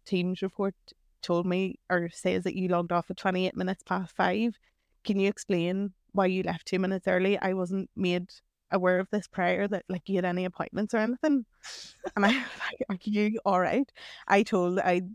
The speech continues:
I said this then in the team meeting and there was fucking uproar. Like, everybody was just like, "What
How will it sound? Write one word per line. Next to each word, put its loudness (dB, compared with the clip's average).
I 2
said -2
this -2
then 0
in -4
the -4
team 0
meeting -2
and -2
there -4
was -6
fucking -6
uproar. -2
Like, -6
everybody -2
was -8
just -10
like, -6
"What -4